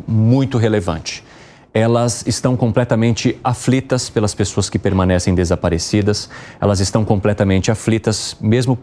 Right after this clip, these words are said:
pelas pessoas que já estão mortas, mas que não tiveram os seus corpos devolvidos às suas famílias. Por quê? Por que que a questão em torno do corpo, é, é, ela, ela gera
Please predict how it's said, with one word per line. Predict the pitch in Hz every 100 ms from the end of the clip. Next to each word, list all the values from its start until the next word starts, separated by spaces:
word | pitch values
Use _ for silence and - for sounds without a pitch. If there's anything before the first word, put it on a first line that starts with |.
| -
pelas | 110 104
pessoas | - - 98
que | 101
já | 92
estão | 90 - 135
mortas, | 113 110 - 104 - - - -
mas | 117 110
que | -
não | 110 107
tiveram | 104 98 98 98 95
os | 95
seus | 98 -
corpos | - 90 92 - 92
devolvidos | 95 92 85 90 92
às | 90
suas | - 95 -
famílias. | 104 87 71 - - - - - - - _ _ _
Por | - 180
quê? | - 104 95 - - -
Por | -
que | - 156
que |
a | 147
questão | - 113 - 110 - -
em | 110 110 101
torno | 98 110 104 101 95 -
do | 104 104
corpo, | - 113 107 95 - 85 85 - - - -
é, | - 98 95 95 98 98 87 - -
é, | - - -
ela, | 120 120 113 -
ela | 117 117 113 104
gera | 98 123 120 120 113